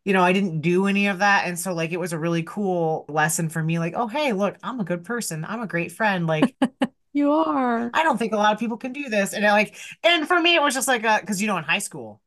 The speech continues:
Speaker 1: I would've, I would've been pissed. <laughs> I would've been
Speaker 2: <laughs> That's growth.
Speaker 1: There's so much growth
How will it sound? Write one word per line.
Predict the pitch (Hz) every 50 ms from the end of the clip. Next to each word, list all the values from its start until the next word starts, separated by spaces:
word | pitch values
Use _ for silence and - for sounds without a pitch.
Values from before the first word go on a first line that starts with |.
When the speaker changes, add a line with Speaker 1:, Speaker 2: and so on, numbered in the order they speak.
| _ -
Speaker 1:
I | 139 170
would've, | 160 135 135 123 110 101 127 - -
I | - 196 220
would've | 247 240 220
been | 196 175 165 160 151 151 156 - _ _ _ _ _ _ _ _ _ -
pissed. | 208 226 226 185 - 160 - - - - - _ _
<laughs> | -
I | 294 - - - - 294 - - - - - - 349 320 311 349
would've | 339 - 311 269 - 311 277 311 - - - - 262
been | - 240 262 - - _ _ _
Speaker 2:
<laughs> | _ _ _ _
That's | - 262 262 -
growth. | 233 196 208 202 202 214 226 214 185 165 - - - - - - - - _ _ _ -
Speaker 1:
There's | 277 - 320 -
so | - - - 294 294 311 320
much | 311 294 269 208 - - -
growth | 214 196 190 208 214 214 214 202 190 180 -